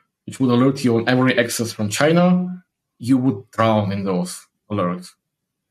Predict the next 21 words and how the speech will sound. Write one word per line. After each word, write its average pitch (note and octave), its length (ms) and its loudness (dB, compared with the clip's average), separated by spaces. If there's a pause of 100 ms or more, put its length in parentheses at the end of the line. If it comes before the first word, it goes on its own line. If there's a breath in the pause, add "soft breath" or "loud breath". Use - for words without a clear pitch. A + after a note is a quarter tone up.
(460 loud breath)
And A2 200 -2
now, C3+ 240 4 (300)
uh, B2 100 0
nowadays, C#3 560 2
it's - 180 -6
even B2+ 160 2
more A#2+ 160 2
relevant C3 340 2
because A#2+ 440 0
a A2+ 40 -4
typical C#3 380 -2
company, B2 420 -2
not B2 200 -2
even A2 160 0
a - 20 -2
large G#2+ 260 0
one, F#2 400 -4 (600 soft breath)
it G#2+ 80 -8
has B2 240 -2
to B2+ 80 0
run, A2+ 420 0